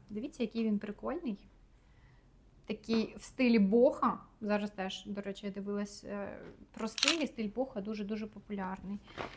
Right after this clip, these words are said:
Ось такий тут верх звичайний. Мені подобається комбінація кольорів, як воно виглядає. Знову ж таки, около таке коричневе щось. Симпатично.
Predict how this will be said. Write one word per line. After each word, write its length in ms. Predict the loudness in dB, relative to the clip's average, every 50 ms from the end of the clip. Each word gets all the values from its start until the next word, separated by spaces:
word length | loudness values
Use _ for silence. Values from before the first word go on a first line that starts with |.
| -14 -8 -8
Ось 100 | -8 -8
такий 240 | -8 -8 -4 -4 -4
тут 220 | -4 -4 -8 -6
верх 140 | -6 -8 -8
звичайний. 480 | -8 -12 -16 -16 -12 -10 -8 -4 0
Мені 180 | 4 6 6 6
подобається 460 | 4 2 0 0 0 0 -2 -4 -4 -4
комбінація 520 | -2 0 0 0 -2 -4 -6 -8 -10 -12
кольорів, 480 | -12 -10 -10 -8 -8 -8 -8 -8 -10 -10 -14 -20 -20 -20 -20 -20 _ _
як 180 | -2 -2 -2 -2
воно 200 | -2 -2 -2 0
виглядає. 460 | -2 -2 -2 -2 -2 0 0 2 4
Знову 180 | 4 4 4 2
ж 100 | 2 -2
таки, 240 | -10 -10 -8 -10 -10 -10 -16 -20 -20 -20 -4 2
около 500 | 4 4 4 6 4 2 4 4 2 0
таке 560 | 0 -4 -10 -10 -6 -2 -2 0 0 -2 -4 -6 -4
коричневе 560 | -6 -4 -2 -2 -4 -6 -8 -6 -4 -4 -4 -4
щось. 320 | -4 -6 -8 -8 -14 -14 -18 -18 -18 -18 -18 -18 -18 -20 -20 -20 -20 -20 -20 -20 -20 -20 -20 -20 -18 -16 -16 -16 -12 -4
Симпатично. 580 | 2 2 2 2 2 -4 -6 -6 -8 -10 -12